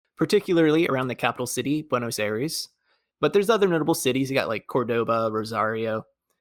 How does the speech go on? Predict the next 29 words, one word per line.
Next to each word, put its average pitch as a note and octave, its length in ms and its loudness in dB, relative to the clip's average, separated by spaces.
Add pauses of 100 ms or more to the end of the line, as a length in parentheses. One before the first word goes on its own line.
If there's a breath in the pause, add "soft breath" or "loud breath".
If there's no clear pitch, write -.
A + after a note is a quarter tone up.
(160)
But D#3 80 2
yeah, C3 100 2
most E3 280 2
people D#3 280 2
in B2 120 0
the A#2 40 -4
north G#2 360 -6
and F#2+ 120 -14
east. - 520 -12 (680)
And C3+ 220 -2
who G#3 160 2
the F#3 80 2
people D#3 320 -4
are? A3+ 340 2 (380)
Roughly D#3+ 420 2
eighty-five F3+ 500 0
percent B2+ 640 -4
are A#2+ 160 2
of A#2 100 -4
European C3 880 0
origin. G2+ 680 -8 (580)
So - 140 -4
you C3+ 160 2
could F#3 240 -2
say F#3+ 400 0
Argentina C#3 480 0
is A#2+ 300 -6
the B2 120 0 (120)
whitest C#3 640 0